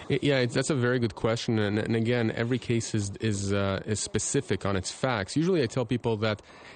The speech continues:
you know, in these kind of situations where you're in an accident, whether it's a car accident, slip and fall, w-, whatnot,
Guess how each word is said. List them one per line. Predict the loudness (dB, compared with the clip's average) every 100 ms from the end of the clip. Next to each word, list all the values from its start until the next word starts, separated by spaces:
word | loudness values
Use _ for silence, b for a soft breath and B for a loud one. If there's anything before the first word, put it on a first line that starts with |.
| B
you | 0
know, | 2
in | 2
these | 2 0
kind | 0
of | 0
situations | -2 0 0 2 0 0
where | 2
you're | 2
in | 2
an | 2
accident, | 0 -2 -2 0 0 0
whether | 2 2
it's | 0
a | -4
car | -2 0 0
accident, | 0 0 0 0
slip | -2 -2
and | -2
fall, | 0 2
w-, | 2 0 0
whatnot, | 0 0 0 0